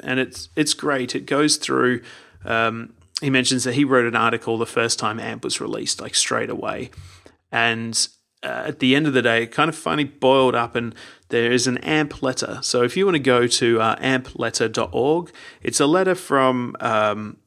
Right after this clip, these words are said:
a, the web community, a web community, uh, a series of people who, uh, think like-minded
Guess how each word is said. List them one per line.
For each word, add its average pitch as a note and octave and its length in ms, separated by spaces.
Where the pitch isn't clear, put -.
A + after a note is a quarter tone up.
a, C3 140
the C3 280
web B2 220
community, C#3+ 600
a B2 200
web B2 260
community, A#2+ 640
uh, A2 100
a - 60
series C3 320
of B2 100
people B2 300
who, A#2 420
uh, A2 120
think - 520
like-minded A#2 880